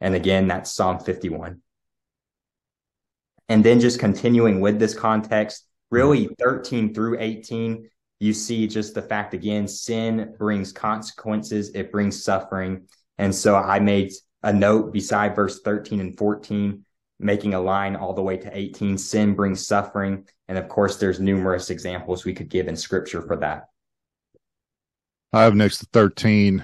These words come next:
Speaker 2: uh, the true way to deal with sin,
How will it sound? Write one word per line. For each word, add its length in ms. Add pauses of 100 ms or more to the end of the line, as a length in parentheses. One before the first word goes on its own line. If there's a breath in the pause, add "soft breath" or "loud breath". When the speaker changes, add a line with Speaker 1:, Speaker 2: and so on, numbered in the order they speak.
(160)
Speaker 2:
uh, 280
the 100
true 360
way 240
to 120
deal 220
with 180
sin, 480